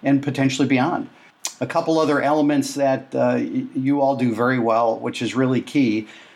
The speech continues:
And when I was talking to this prospective new customer, in, uh, uh, the fancier terms, you know, performance management system, which is really having the process and the tools in place to monitor performance and to talk about performance, whether it's, you know,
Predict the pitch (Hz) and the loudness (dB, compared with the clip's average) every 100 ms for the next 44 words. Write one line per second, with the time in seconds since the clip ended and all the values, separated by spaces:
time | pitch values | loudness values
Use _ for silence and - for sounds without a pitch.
0 | _ 131 127 123 123 113 131 127 120 113 | _ -2 0 2 2 0 -2 0 0 0
1 | 120 - - - 131 131 110 110 - 139 | -2 -4 -6 -4 -4 -2 0 0 0 -2
2 | - 113 110 104 - - - 143 131 123 | -2 0 0 0 -8 -14 -2 2 4 4
3 | 117 110 104 101 95 - 127 165 151 - | 2 0 -2 -2 -2 -10 -4 0 0 0
4 | 110 - 110 110 - 120 113 127 - 135 | -2 0 0 0 0 -4 -2 -4 0 2
5 | 120 - 123 123 127 104 101 139 127 120 | 2 2 2 2 0 -2 -4 -2 -2 -2
6 | 95 98 - 120 104 123 110 117 104 104 | -4 -4 -4 -4 0 2 2 2 0 -2
7 | 101 117 107 131 - 113 104 - 113 110 | -2 -2 0 -2 -2 -4 -4 -2 -2 -2
8 | 107 117 110 - 123 113 117 110 110 104 | -2 0 -2 -2 0 2 2 0 -4 -6
9 | - 120 113 110 - - - - - 107 | -2 -2 -2 -4 -8 -16 -20 -20 -12 -8
10 | 107 120 - 98 - - - 107 104 - | -4 -2 -2 -4 -6 -6 -6 -6 -6 -10
11 | - - 120 120 117 113 - - 113 110 | -10 -2 0 2 0 0 -4 -4 0 0
12 | 110 | -2